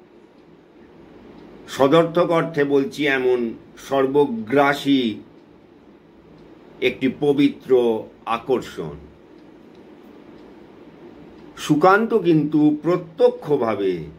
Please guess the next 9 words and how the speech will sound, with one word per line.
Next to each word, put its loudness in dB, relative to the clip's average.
কোনো 2
রচনায়, 0
লেখায় 0
এদের -2
কারুর 2
দ্বারা 2
প্রভাবিত -2
নন। -2
কোথ-, -4